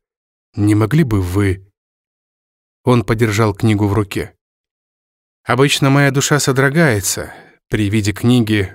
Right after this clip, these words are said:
любой книги в таком плачевном состоянии. Но это...» Он пролистал страницы, на которых имелось множество подчеркиваний и заметок на полях.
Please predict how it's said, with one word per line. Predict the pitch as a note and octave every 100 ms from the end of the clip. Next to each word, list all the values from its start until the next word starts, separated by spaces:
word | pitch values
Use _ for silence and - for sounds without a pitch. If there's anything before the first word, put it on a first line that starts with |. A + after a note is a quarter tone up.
| -
любой | C3+ C3+ G#2+
книги | F#2 - C#3 G2+
в | -
таком | G2+ A2 G2+
плачевном | G2 G#2+ G#2+ - G#2 G2 F2+
состоянии. | G#2+ - G#2 D#3 A2+ B1 - _ - - _ _ _ _ -
Но | A2 G#2 G2 F#2
это...» | G#2 G3 D#3 F2+ - _ _ _ _ _
Он | - G#2+
пролистал | G2+ G#2 G2+ F#2+ G#2+ F#2+
страницы, | - G#2+ G2 B2 - G2 - - -
на | A2
которых | G#2+ A2 G#2+ -
имелось | A2 A2 G#2+ -
множество | G#2 G#2+ G#2+ -
подчеркиваний | G2 G2 - - A#2 - G2+ G2+ G2
и |
заметок | G2 G2+ G2+ F#2+ -
на | F#2+
полях. | F#2 G2 F#2 -